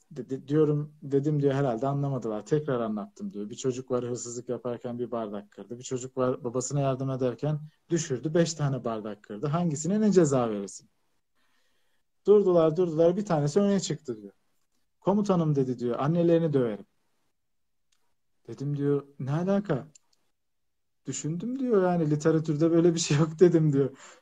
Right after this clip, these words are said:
"Ben anneden de bahsetmiyorum burada." diyor. "Babayla birlikte veya babadan ayrı çocuk bir hata yapıyor. Sen de babası olarak ne yaparsın?"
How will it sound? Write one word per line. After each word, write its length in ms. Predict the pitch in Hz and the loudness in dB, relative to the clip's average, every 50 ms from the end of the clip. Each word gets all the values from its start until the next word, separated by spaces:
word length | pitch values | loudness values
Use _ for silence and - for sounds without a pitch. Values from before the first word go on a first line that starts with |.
| _ _ _ - | _ _ _ 0
"Ben 140 | 147 151 156 | 2 4 4
anneden 480 | 156 156 156 160 160 160 180 185 190 190 | 6 6 6 6 6 8 8 6 8 8
de 120 | 196 175 | 8 10
bahsetmiyorum 760 | 185 180 175 - 202 196 196 185 165 160 156 147 147 147 135 | 10 8 8 8 4 4 6 6 6 8 8 8 8 6 4
burada." 300 | 135 131 127 127 123 110 | 2 0 0 0 -2 -4
diyor. 220 | 117 117 117 113 117 | -4 -6 -4 0 2
"Babayla 560 | 151 156 151 165 160 151 139 131 127 127 139 | 2 4 6 6 6 6 6 4 4 2 4
birlikte 600 | 156 156 139 127 123 - - - 117 120 139 143 | 2 2 2 0 -2 -4 -4 -6 -4 -4 -2 -2
veya 300 | 135 135 139 139 131 131 | -2 0 0 -2 -2 -2
babadan 360 | 135 135 143 139 135 135 139 | -2 0 0 0 0 0 0
ayrı 260 | 139 143 135 120 113 | 0 0 0 -2 -4
çocuk 320 | - - 143 135 131 - - | -4 -4 -4 -4 -4 -8 -10
bir 60 | 98 | -10
hata 320 | 104 113 - - 160 185 | -10 -8 -2 2 2 4
yapıyor. 420 | 190 190 180 185 190 190 196 202 208 - _ _ _ | 4 2 2 2 2 2 2 0 -2 -8 _ _ _
Sen 240 | - - 202 185 160 | 0 2 2 4 4
de 80 | 143 139 | 4 4
babası 320 | 151 160 185 170 - 208 | 4 4 4 4 4 4
olarak 340 | 208 190 170 165 190 202 202 | 6 8 8 6 6 4 2
ne 60 | 220 | 2
yaparsın?" 500 | 233 302 - - 190 160 147 - 123 - | 0 2 4 6 6 6 4 2 -6 -12